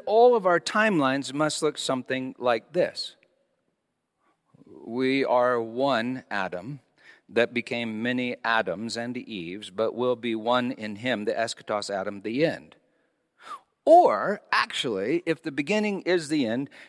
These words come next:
and the way, then all of our timelines look more like this, and we have always been in him. We were just unaware of what? That in him we live and move and have our being.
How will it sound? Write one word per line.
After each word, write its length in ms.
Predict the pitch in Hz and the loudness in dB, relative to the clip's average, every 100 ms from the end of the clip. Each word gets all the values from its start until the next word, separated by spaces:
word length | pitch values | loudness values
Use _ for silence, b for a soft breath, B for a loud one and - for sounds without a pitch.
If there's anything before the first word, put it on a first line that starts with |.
| B | B
and 220 | 131 143 | 0 2
the 80 | 123 | 0
way, 360 | 120 202 135 135 | 4 6 6 4
then 220 | 135 143 | 2 -2
all 220 | 139 165 | 2 2
of 80 | 156 | 2
our 80 | 143 | 0
timelines 580 | - 143 135 135 123 113 | -2 -2 0 -2 -2 -4
look 160 | 127 | -6
more 240 | 120 127 120 | -4 -4 0
like 300 | 104 107 131 | 0 0 4
this, 320 | 190 135 - | 4 4 2
and 100 | 131 | -6
we 80 | 123 | -4
have 100 | 123 | 2
always 300 | 160 170 101 | 4 4 0
been 260 | 113 107 - | -4 -4 -8
in 200 | 113 107 | -8 -6
him. 260 | 87 80 117 | -6 -8 -4
We 140 | 127 | -2
were 140 | 127 | -2
just 260 | 123 131 - _ _ | -2 -6 -8 _ _
unaware 960 | 156 147 143 127 165 143 82 87 165 - _ b b b b b b _ _ _ _ _ | 2 4 2 4 4 4 2 -4 -6 -8 _ b b b b b b _ _ _ _ _
of 120 | 110 | -6
what? 280 | 110 123 - _ _ _ _ _ _ _ _ _ _ _ b b b b | 0 0 0 _ _ _ _ _ _ _ _ _ _ _ b b b b
That 180 | - 131 | 4 4
in 180 | 156 160 | 4 2
him 200 | 151 147 | 2 0
we 160 | 131 131 | 0 0
live 180 | 139 | -2
and 140 | 131 123 | -2 -4
move 220 | 135 120 | -4 -4
and 160 | 117 107 | -8 -6
have 180 | 120 | -6
our 100 | 120 | -4
being. 720 | 107 101 143 135 98 95 90 | -6 -6 -4 -4 -6 -12 -20